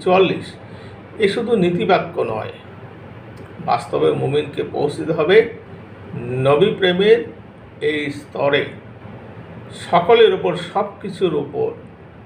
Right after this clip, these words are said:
প্রাধান্য দিতে হবে আল্লাহর রাসূলকে, এমনকি নিজের জানের ওপরও। তাহলে রাসূলের প্রতি আমার আপনার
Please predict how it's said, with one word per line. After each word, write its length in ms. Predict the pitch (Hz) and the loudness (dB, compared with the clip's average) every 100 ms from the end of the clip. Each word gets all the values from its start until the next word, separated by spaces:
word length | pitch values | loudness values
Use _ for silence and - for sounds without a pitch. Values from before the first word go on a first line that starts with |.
| - | -10
প্রাধান্য 520 | - 127 139 151 143 123 | -2 -2 -2 -6 -4 -6
দিতে 260 | 123 123 | -8 -6
হবে 600 | 113 127 139 185 262 269 - - - - - - - - - - 110 | -4 -2 4 6 4 2 -10 -16 -20 -20 -20 -20 -20 -20 -20 -16 -10
আল্লাহর 460 | 113 117 131 170 196 - - - - 117 104 | -6 -4 0 0 0 -6 -16 -20 -14 -12 -6
রাসূলকে, 680 | 117 123 - 214 226 - 127 - - - - - - - - - - - - - - | -2 -4 -2 -2 -2 -4 -12 -16 -18 -20 -20 -20 -20 -20 -20 -20 -18 -16 -16 -16 -4
এমনকি 640 | 139 175 208 - 269 294 - - - - - - | 0 2 2 0 -6 -6 -10 -16 -20 -18 -12 -4
নিজের 560 | 139 156 160 156 87 - - - - - 113 | 0 2 4 4 2 -4 -14 -18 -16 -14 -2
জানের 580 | 135 143 175 190 - - - | 2 2 4 2 0 -6 -10
ওপরও। 540 | 131 175 175 151 113 - - - - - - - - - - - - | -8 -2 0 0 -2 -8 -18 -20 -20 -20 -20 -20 -20 -20 -20 -18 -10
তাহলে 520 | 143 185 233 190 - - - - - - - - - - - - - - | -4 0 2 2 -2 -14 -20 -20 -20 -20 -20 -20 -20 -20 -20 -20 -18 -8
রাসূলের 540 | 123 120 - 226 233 226 - | -4 -4 -4 -4 -2 -4 -6
প্রতি 260 | - - - - - - - - - - - - - - | -12 -14 -20 -20 -20 -18 -18 -18 -18 -18 -18 -18 -18 -6
আমার 340 | 143 185 254 214 | 0 4 4 4
আপনার 460 | - - 120 104 | 0 -4 -10 -10